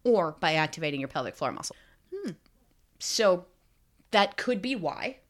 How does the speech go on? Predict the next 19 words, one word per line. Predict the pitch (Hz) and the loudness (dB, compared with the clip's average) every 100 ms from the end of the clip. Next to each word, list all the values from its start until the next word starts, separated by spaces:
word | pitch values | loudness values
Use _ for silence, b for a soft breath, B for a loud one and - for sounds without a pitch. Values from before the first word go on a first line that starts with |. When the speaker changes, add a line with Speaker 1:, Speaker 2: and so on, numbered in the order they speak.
| _ | _
Speaker 1:
as | 170 170 | -6 -6
opposed | - 208 202 | -4 -2 -2
to | 185 | -2
just | 160 156 | -2 -2
orgasm, | - 151 151 151 | -4 -2 -2 -2
because | 156 160 | -4 -6
it's, | 151 _ - | -8 _ -12
the | 175 190 | -8 -4
pelvic | 175 160 | -2 -4
floor | - 156 | -2 -4
muscles | 151 143 147 | -4 -6 -8
have | 147 | -8
a | 139 | -10
tendency | 151 - | -12 -12
to | 156 | -10
be | 139 135 _ 151 | -10 -10 _ -4
active | 151 - - - - _ _ _ | -2 -10 -12 -12 -18 _ _ _
during | - - - | -12 -10 -10
orgasm. | - 185 277 | -6 -6 -6